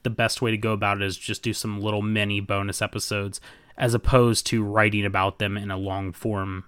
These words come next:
format. So I hope you would enjoy those. I'm gonna try to be quick in and out and hopefully give you something that you maybe hadn't heard of or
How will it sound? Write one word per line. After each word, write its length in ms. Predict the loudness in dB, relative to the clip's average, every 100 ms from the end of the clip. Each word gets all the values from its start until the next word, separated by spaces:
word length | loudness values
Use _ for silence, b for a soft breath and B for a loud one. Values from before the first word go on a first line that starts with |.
| 0
format. 540 | 4 6 6 4 2 -4 _ _ _ _ _ _ _ -10
So 140 | 2
I 60 | 2
hope 320 | 6 6 6
you 80 | 6
would 80 | 6
enjoy 260 | 6 4
those. 200 | 4 0
I'm 140 | -2 -6 -2
gonna 160 | -2
try 220 | 0 2
to 60 | 2
be 120 | 0
quick 500 | -6 -4 2 2 0 -4
in 140 | 0
and 120 | 2
out 260 | 2 2 0
and 120 | -6
hopefully 420 | -2 -4 -2 -2 0
give 280 | 0 0
you 340 | 0 -2 -2 -6 b b b b
something 640 | -2 6 6 6 6 6 4
that 420 | 4 2 -2 -14 b b b b _ _
you 440 | -4 2 4 2 -4 _ -20 _ _ _ _
maybe 360 | 4 6 6
hadn't 320 | 6 4 4 4
heard 260 | 6 8
of 340 | 6 4 2 -4
or 420 | -6 -2 0 -2